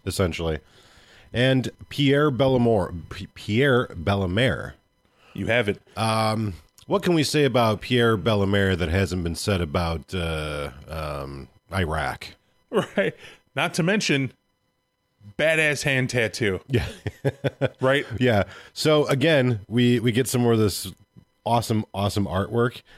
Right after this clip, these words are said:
Speaker 1: and it leads you to believe that every vampire in the city is just tribal tatted up their wazoo. Um, but, uh, you have this, this badass Bruja anti-tribu,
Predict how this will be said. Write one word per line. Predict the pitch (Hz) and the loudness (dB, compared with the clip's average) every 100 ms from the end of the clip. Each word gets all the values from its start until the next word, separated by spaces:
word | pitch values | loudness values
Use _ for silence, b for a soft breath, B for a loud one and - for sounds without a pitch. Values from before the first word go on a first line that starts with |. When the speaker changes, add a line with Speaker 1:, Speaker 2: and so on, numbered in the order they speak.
| b - | b -2
Speaker 1:
and | 120 117 113 _ _ _ _ - | 0 2 -2 _ _ _ _ -6
it | 156 | 0
leads | 214 190 | 0 0
you | |
to | 165 | 0
believe | 139 139 123 | 2 2 4
that | 120 | 2
every | 127 117 120 | 2 2 4
vampire | 101 104 104 104 101 95 | 4 2 2 2 4 4
in | |
the | 90 | 2
city | 80 98 87 82 | 2 2 2 2
is | 80 87 | 0 0
just | 98 92 - - | 0 0 -2 -10
tribal | - 107 92 87 | -2 0 2 -2
tatted | - 98 92 | 0 2 2
up | 87 95 - | 0 -4 -2
their | 92 82 80 92 87 | -2 -2 -6 -12 -4
wazoo. | 95 92 80 95 123 - B B B B B - | -2 -2 0 0 0 -2 B B B B B -2
Um, | 113 113 110 104 95 - | 2 4 2 2 -2 -6
but, | - 107 - | -2 -2 2
uh, | 120 110 | 2 2
you | 101 135 | 2 2
have | 151 131 | 2 2
this, | 131 113 - | 0 0 -6
this | 98 113 85 82 _ - | -2 -2 -2 -10 _ -12
badass | 110 110 107 104 104 101 - - b b b b _ 110 92 | -6 -4 -2 0 2 0 -2 -8 b b b b _ -14 0
Bruja | 127 117 117 113 | 4 4 4 2
anti-tribu, | 107 87 - 113 98 104 101 | 0 -2 0 2 4 4 4